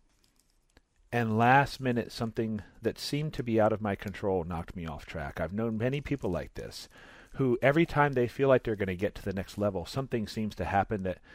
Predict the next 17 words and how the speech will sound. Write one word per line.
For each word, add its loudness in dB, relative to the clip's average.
seems 4
to -4
be -2
completely 0
out 2
of -4
their -4
control, -4
that 0
puts -4
them -6
right -2
back 2
where -4
they -4
were -2
before, -2